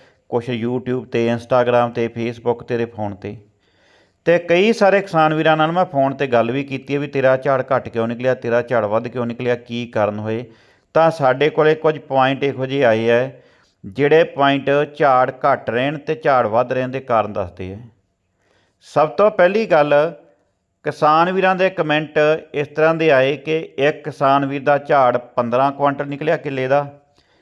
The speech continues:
ਤੇ ਇੱਕ ਕਿਸਾਨ ਵੀਰ ਦਾ ਤੀਹ ਕੁਇੰਟਲ ਵੀਹ ਕਿੱਲੇ ਦਾ ਨਿਕਲਿਆ, ਤੇ ਤੀਹ ਤੋਂ ਵੱਧ ਵਾਲੇ ਕਿਸਾਨ ਵੀ ਹੈ। ਤੇ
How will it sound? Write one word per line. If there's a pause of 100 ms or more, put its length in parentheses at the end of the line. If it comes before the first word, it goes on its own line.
(180)
ਤੇ
ਇੱਕ
ਕਿਸਾਨ
ਵੀਰ
ਦਾ
ਤੀਹ
ਕੁਇੰਟਲ (520)
ਵੀਹ
ਕਿੱਲੇ
ਦਾ
ਨਿਕਲਿਆ,
ਤੇ
ਤੀਹ
ਤੋਂ
ਵੱਧ
ਵਾਲੇ
ਕਿਸਾਨ
ਵੀ
ਹੈ। (1500)
ਤੇ